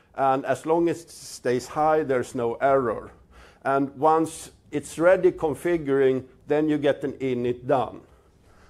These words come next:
After the init done, it actually starts to do some internal processing, but this is guaranteed to complete in six hundred fifty microseconds,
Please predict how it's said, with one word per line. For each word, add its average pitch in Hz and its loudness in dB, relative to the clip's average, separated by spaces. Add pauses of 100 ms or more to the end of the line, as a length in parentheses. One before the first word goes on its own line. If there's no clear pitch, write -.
(140)
After 190 4
the 180 0
init 156 0
done, 139 4 (420)
it 139 -8
actually 160 0
starts 131 0
to 135 -14
do 131 -2
some 127 -4
internal 131 -4
processing, 135 -2 (360)
but 135 2
this 175 2
is 165 -6
guaranteed 135 -2
to 135 -6
complete 151 -2
in 127 -4
six 135 -10
hundred 127 -2
fifty 135 -8
microseconds, 143 -4